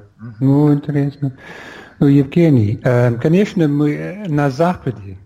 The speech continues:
Speaker 1: э,
Speaker 2: Да.
Speaker 1: э, в Англии, на Западе,
Speaker 2: Да, конечно,
Speaker 1: э,
Speaker 2: да, да.
Speaker 1: это, нам очень интересно, справедливы ли эти выборы. Мы уже видели много роликов,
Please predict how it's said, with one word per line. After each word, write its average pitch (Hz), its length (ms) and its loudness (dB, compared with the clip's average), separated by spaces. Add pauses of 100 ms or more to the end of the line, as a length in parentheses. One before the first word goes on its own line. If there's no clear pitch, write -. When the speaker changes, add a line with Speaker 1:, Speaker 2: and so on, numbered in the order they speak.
(140)
Speaker 1:
э, 139 100 -12
Speaker 2:
Да. - 180 -6
Speaker 1:
э, 139 380 -8
в 131 140 -4
Англии, 127 320 0
на 110 120 -4
Западе, 131 500 -2
Speaker 2:
Да, 120 40 -2
конечно, 120 540 -8
Speaker 1:
э, 104 40 -12
Speaker 2:
да, 139 280 -2
да. 190 60 -10
Speaker 1:
это, 143 1000 -4
нам 180 340 4
очень 185 280 0
интересно, 147 800 -2
справедливы 143 1300 -2
ли 123 500 -4 (120)
эти 123 440 0
выборы. 113 600 -2
Мы 160 440 4
уже 156 440 2
видели 139 540 0
много 151 680 2
роликов, 127 680 -4